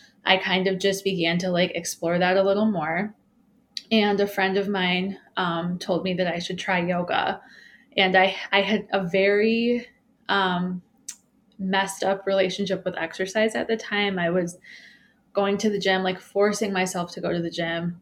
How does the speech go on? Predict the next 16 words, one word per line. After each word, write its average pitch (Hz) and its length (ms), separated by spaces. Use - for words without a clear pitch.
way 196 420
too 185 200
much. 165 480
I 175 120
did 180 160
not 180 180
have 175 160
a 180 40
healthy 175 460
relationship 170 680
with - 140
food. 180 440
I, 170 400
um, 170 640
I, 175 420
I 175 640